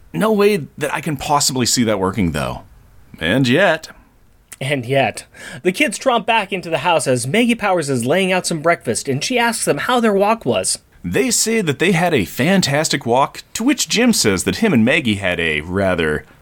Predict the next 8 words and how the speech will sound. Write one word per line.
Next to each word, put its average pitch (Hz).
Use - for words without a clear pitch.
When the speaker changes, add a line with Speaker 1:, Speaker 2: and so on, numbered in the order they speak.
Speaker 1:
fantastic 165
morning 101
themselves. 92
<laughs> -
Speaker 2:
What, 151
what's 143
that 139
about? 117